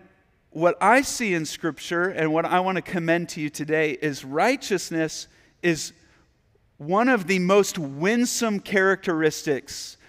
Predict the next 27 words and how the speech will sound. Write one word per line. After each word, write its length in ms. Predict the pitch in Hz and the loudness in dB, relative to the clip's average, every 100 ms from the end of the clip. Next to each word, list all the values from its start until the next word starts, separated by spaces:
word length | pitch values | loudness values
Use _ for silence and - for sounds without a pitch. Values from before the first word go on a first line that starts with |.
| - | -20
we 220 | - 151 175 | -2 2 2
can 180 | 180 | 2
have 320 | 147 151 135 123 | 0 2 0 -2
as 200 | 139 131 | -8 -8
believers. 680 | 135 131 123 113 73 - - _ - _ | -8 -6 -6 -10 -14 -18 -20 _ -20 _
It's 220 | 170 - | -4 -2
one 160 | 190 214 | 0 2
of 80 | 247 | 6
the 80 | |
most 320 | 226 196 175 170 | 6 6 2 -4
winsome 640 | 147 180 233 220 254 208 | -2 0 0 0 -2 0
of 200 | 165 165 | -2 -4
characteristics 1000 | 202 175 175 160 151 147 - 135 - - - - | -2 0 0 0 0 0 -4 -4 -6 -20 -20 -2
that 100 | - | 0
we 200 | 143 156 | 2 2
can 180 | 175 170 | 0 -2
have 340 | 165 151 143 143 | 0 2 2 -2
in 120 | 156 | -2
our 140 | 147 143 | 0 0
world 300 | 151 151 139 | 0 -2 -2
today 460 | 156 135 139 131 - - | -6 -4 -2 -4 -10 -4
as 220 | 151 151 | -2 -2
followers 640 | - 156 160 151 139 135 - | 4 4 6 2 -2 -4 -6
of 440 | 151 147 131 123 - _ _ | 2 2 2 -4 -20 _ _
Jesus 560 | 135 131 156 139 139 - | -8 -2 -2 0 -4 -4
Christ. 580 | - 131 117 - - - - _ | -2 -2 -2 -8 -16 -18 -20 _
Because 760 | 156 175 220 254 190 147 147 | -2 0 4 6 6 4 -2